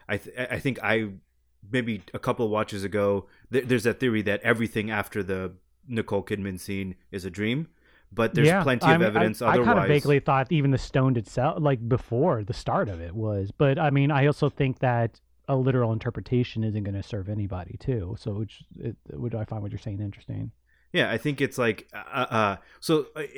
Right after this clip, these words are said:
Speaker 1: and this, this may be because this thing is written in V-, uh, the book, uh, the dream novel was written in nineteen twenty-six, uh, uh, Vienna, right? So that's
Speaker 2: Right.
Speaker 1: very, like,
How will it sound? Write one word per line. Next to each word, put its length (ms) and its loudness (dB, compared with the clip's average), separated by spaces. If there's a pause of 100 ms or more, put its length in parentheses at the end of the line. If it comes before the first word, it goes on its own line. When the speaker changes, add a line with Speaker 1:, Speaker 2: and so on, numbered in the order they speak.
(100)
Speaker 1:
and 260 0
this, 180 -2
this 180 -6
may 180 2
be 120 0
because 420 -2
this 120 -6
thing 200 -4
is 100 -4
written 180 -4
in 160 -4
V-, 240 -8
uh, 80 -6
the 220 -2
book, 460 -2
uh, 260 -2
the 80 -8
dream 300 -4
novel 340 -4
was 160 -10
written 220 -4
in 140 -6 (220)
nineteen 400 -4
twenty-six, 720 -8 (400)
uh, 180 0
uh, 280 -2
Vienna, 500 -4 (160)
right? 340 -4 (320)
So 140 -6
that's 220 2
Speaker 2:
Right. 60 -6
Speaker 1:
very, 260 4
like, 420 -4